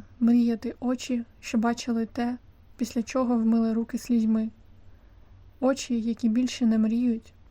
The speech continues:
вони холодніше могил. Від чого темніє вода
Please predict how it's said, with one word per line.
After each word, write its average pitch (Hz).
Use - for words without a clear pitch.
вони 220
холодніше 226
могил. 220
Від 233
чого 269
темніє 240
вода 220